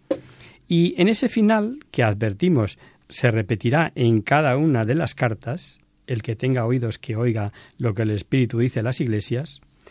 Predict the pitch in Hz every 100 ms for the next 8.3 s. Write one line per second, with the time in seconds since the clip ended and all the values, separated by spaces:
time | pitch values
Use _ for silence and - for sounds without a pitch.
0 | - - - 139 135 151 277 277 - 156
1 | 233 214 226 - - - - - _ _
2 | 147 139 226 220 214 202 175 123 104 107
3 | 101 _ 214 226 135 151 170 - - _
4 | _ _ _ _ 139 120 117 107 110 98
5 | 120 - 214 - - 98 101 107 - -
6 | - - _ _ _ _ _ _ _ _
7 | _ _ _ _ _ - 120 113 104 113
8 | 101 127 233